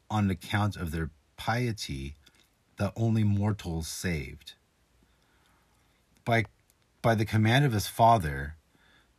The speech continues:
Deucalion built a ship in which he and his wife took refuge during the deluge, which lasted for nine days.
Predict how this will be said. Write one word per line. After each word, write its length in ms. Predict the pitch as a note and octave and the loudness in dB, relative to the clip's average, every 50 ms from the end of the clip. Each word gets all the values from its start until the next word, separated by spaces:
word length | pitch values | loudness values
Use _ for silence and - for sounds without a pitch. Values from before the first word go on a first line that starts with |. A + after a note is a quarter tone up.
| _ _ - | _ _ -4
Deucalion 880 | G2+ F#2+ E2 - - C3 C3 C3+ C3 A#2+ G2 F2 D#2+ D#2+ D#2+ D#2+ C#2+ - _ _ _ | -4 -4 -4 -2 0 2 2 4 4 4 2 2 0 0 -2 -4 -6 -8 _ _ _
built 240 | - A2+ G#2+ G2 - | -2 0 0 0 -2
a 100 | F#2 E2+ | -4 -4
ship 520 | - - - - C3 A#2+ E2+ - - - - - _ _ _ - | -4 -4 -2 0 0 0 0 -2 -6 -12 -18 -20 _ _ _ -6
in 140 | G2 G2 | -2 0
which 180 | G2 F#2+ E2+ - | 0 0 0 -2
he 200 | - - B2+ C3 | -4 -2 0 2
and 120 | C#3 D3 D#3 | 2 2 2
his 140 | E3 C3 G#2+ | 2 0 -2
wife 360 | F#2 F2 F2+ F2 F#2 F#2 - | -2 -2 -2 -2 -2 -2 -4
took 160 | - - F2 - - | -6 -8 -8 -8 -6
refuge 760 | D#2 E2+ F2 E2+ - - - C2 C2 B1+ B1 - - - - _ _ _ _ _ _ _ _ _ _ _ - | -4 -4 -4 -4 -6 -10 -14 -14 -14 -14 -16 -16 -18 -20 -20 _ _ _ _ _ _ _ _ _ _ _ -8
during 360 | E2 A#2 A#2 A#2 A2+ A2 G#2+ | -2 0 2 2 4 2 2
the 100 | G2 F#2+ | 2 0
deluge, 600 | F2+ E2 F#2 F2+ E2+ F#2 F#2+ F2 D2+ C#2+ C#2 C2+ | 0 0 -2 -2 0 0 0 -2 -2 -4 -6 -8
which 440 | D#2+ E2+ F#2+ F2 - - - - - F2 | -6 -4 -4 -4 -4 -6 -10 -8 -8 -6
lasted 540 | F#2 F#2+ G#2 G#2+ A#2 A#2 - - B2 G2+ | -2 0 2 2 2 0 -2 -6 -8 -8
for 180 | - - G#2 F2+ | -6 -4 -2 0
nine 380 | F2 F2 F2 F2 F2 F2 E2+ D#2 | 0 0 0 0 0 0 -2 -2
days. 540 | D#2+ D2+ C#2 C2+ C#2 C2 C2+ - - - | -4 -6 -8 -10 -12 -16 -16 -16 -16 -18